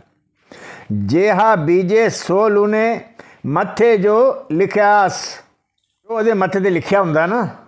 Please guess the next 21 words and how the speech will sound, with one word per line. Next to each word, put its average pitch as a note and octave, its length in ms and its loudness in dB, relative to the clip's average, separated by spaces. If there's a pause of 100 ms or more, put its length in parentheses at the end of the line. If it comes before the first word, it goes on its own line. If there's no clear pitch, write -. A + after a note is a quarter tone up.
(440)
ਉਹਨੂੰ F#3 160 -4
ਉਹੀ F3+ 360 -2
ਕਰਮ F#3 380 -2 (180)
ਵੱਢਣੇ F3+ 300 -2
ਪੈਂਦੇ A2 380 -6
ਆ। F2 60 -12 (1200)
ਅੰਗ A#3+ 240 -2
ਇੱਕ G#3 240 -4
ਸੌ G#3+ 240 0
ਚੌਂਤੀ F3 460 -2
ਦੇ E3 60 0
ਉੱਤੇ, C#3 420 -2 (1000)
"ਜੇਹਾ G3+ 420 2
ਬੀਜੇ F3+ 500 0
ਸੋ F#3+ 340 0
ਲੂਨੇ, F#3+ 560 -2 (160)
ਕਰਮਾਂ F3 460 0
ਸੰਦੜਾ D#3 440 -2
ਖੇਤ।" B2 680 -6 (880)
ਸਾਡੀ D3 300 -2
ਜ਼ਿੰਦਗੀ D#3 540 -2